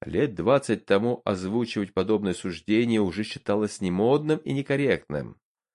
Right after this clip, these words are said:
Максимум, что позволялось критикам пророка, это осторожно оспаривать тезиса доктора Джеймса Харриса, полагавшего, что Великое Деяние было славным,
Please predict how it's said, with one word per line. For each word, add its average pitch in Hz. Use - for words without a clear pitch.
Максимум, 139
что -
позволялось 110
критикам 92
пророка, 85
это 185
осторожно 120
оспаривать 139
тезиса 113
доктора 135
Джеймса 143
Харриса, 101
полагавшего, 104
что -
Великое 98
Деяние 90
было 80
славным, 98